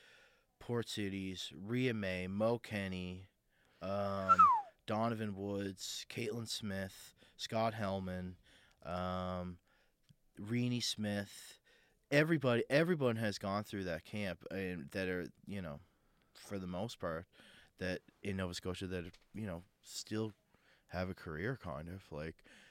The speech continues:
I mean, it really taught them fundamentals of writing and collaborating. And a big thing for that was, like, I didn't have any buddies that played music when I got invited to that camp. I was the only, all my buddies were s-, hockey players and, uh,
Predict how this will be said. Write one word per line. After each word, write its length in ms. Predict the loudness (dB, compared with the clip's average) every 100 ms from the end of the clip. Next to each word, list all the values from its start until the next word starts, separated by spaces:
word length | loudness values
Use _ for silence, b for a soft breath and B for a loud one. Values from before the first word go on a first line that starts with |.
| b -6
I 60 |
mean, 200 | -4 -2
it 100 | -2
really 280 | 0 2 2
taught 340 | 2 2 2
them 160 | 2 -6
fundamentals 800 | -4 -2 -2 0 -2 0 -2 -2
of 120 | -4
writing 360 | -2 0 -2 -6
and 80 |
collaborating. 760 | -8 -4 -2 -2 -2 -4 -4 -8 B B B -2
And 100 | 0
a 40 |
big 180 | 4 4
thing 200 | 4 0
for 160 | 0 2
that 180 | 4 4
was, 140 | 2
like, 100 | 6
I 80 | 8
didn't 180 | 10 10
have 120 | 8
any 140 | 6
buddies 400 | 4 4 2 2
that 180 | 0 0 -2 _ -8
played 240 | -4 -2
music 480 | -2 -2 -2 -6 -6
when 120 | -2
I 160 | -2 -2 -4
got 120 | -4
invited 300 | -2 -6 -4
to 60 |
that 160 | -6 -6
camp. 320 | -8 -10 -12 B B B
I 60 | 0
was 80 |
the 80 | 2
only, 200 | 2 2
all 160 | 4 4
my 140 | 4
buddies 280 | 4 2 2
were 120 | -2
s-, 140 | -6 -8 -8
hockey 320 | -2 -2 -2
players 440 | -4 -4 -4 -6 -8
and, 180 | -10 -8
uh, 60 | -10